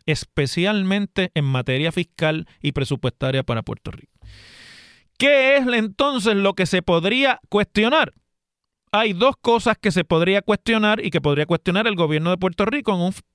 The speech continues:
posible pleito ante los tribunales. Primero está eso, que es decir que Promesa en su lenguaje no le da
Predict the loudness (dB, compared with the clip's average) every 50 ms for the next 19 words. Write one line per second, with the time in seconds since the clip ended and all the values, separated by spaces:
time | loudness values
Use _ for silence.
0 | _ _ _ -2 -2 -2 0 -2 -2 0 0 0 0 0 0 -2 -2 0 -2 -4
1 | -2 -2 -2 -2 -2 -2 -2 -2 -2 -2 -4 -6 -8 -4 _ 0 0 2 2 2
2 | 2 2 0 0 -2 _ 0 0 2 2 0 -2 -4 -6 -12 -18 -20 _ _ _
3 | -20 -20 _ _ _ _ _ _ _ _ _ 0 2 2 4 2 2 2 2 0
4 | 0 0 0 0 0 -2 -4 -6 _ 0 2 2 2 0 _ 0 0 0 0 0
5 | 0 0 0 2 2 2 2 2 0 -2 -2 -2 0 0 0 0 0 0 0 0
6 | 0 -2 -2 0 0 0 0 0 0 -2